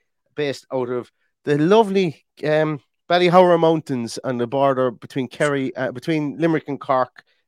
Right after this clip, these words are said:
Um, lovely place to go cycling. If anybody ever comes to Ireland, uh, bring your bike, or you can hire them there as well. Rates are very cheap.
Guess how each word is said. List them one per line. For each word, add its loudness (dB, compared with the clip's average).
Um, -2
lovely 4
place 0
to -18
go -2
cycling. -4
If -2
anybody -2
ever -6
comes -4
to -12
Ireland, 2
uh, 0
bring 0
your 2
bike, 2
or 2
you 2
can -8
hire 0
them -4
there 0
as -8
well. -4
Rates -4
are -4
very -6
cheap. -10